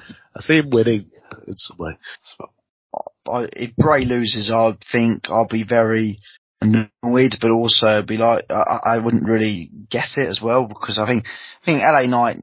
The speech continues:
Speaker 2: he's safe. I think the way he's been on, the way he is, I think his character's safe for now. There's plenty of time as well.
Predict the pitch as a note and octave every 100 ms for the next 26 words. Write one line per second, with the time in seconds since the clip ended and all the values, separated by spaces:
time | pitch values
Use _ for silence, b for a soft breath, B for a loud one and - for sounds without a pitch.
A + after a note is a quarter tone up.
0 | - A2+ G#2 - G#2+ G2 - G2 G#2+ G2+
1 | F2+ G#2+ A2 G#2 A2 G#2+ - G#2+ G#2+ D2+
2 | F#2+ A#2 A2+ A2 G#2+ G#2+ G2+ - A#2 G2+
3 | - B B A2 A2 - F2 - - -
4 | A2+ G#2 - A2 G#2+ G#2+ A#2 - - C#3
5 | A#2 E2+ G#2 - A2 G#2+ G2+ F#2 A2 G2+
6 | G2+